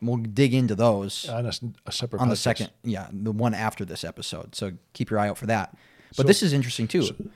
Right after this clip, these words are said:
Speaker 2: yep.
Speaker 1: Well, what the Second Great Awakening did is it, it, it totally changed the whole makeup of, of denominations in America
Speaker 2: Yeah,
Speaker 1: too.
Speaker 2: right, right.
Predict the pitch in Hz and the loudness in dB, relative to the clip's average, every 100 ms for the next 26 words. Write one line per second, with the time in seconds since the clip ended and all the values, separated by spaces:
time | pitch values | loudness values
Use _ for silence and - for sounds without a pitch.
0 | - - - 143 123 139 120 - 170 139 | -12 -8 2 4 4 2 0 2 2 2
1 | 123 110 117 113 101 156 156 117 107 117 | 2 4 2 0 0 2 2 0 -4 -4
2 | - 113 110 - 180 196 113 98 - 156 | -6 -6 -8 -2 0 0 0 -2 -4 0
3 | 147 107 98 107 - - _ _ _ _ | 0 0 -4 -8 -10 -14 _ _ _ _
4 | _ - 113 139 143 127 120 101 - _ | _ -6 0 4 6 6 4 2 -4 _
5 | _ - 107 123 156 117 104 - 107 98 | _ -4 2 6 4 4 -2 0 0 0
6 | - - 107 95 90 110 117 110 101 120 | -6 -6 -4 -4 -4 0 0 2 2 0
7 | - 98 95 - - _ _ _ _ - | 0 -4 -6 -8 -12 _ _ _ _ -6
8 | 127 131 107 - 110 98 123 117 139 113 | 2 2 2 2 0 0 -2 0 0 0
9 | 107 - - 98 | -4 -12 -14 -18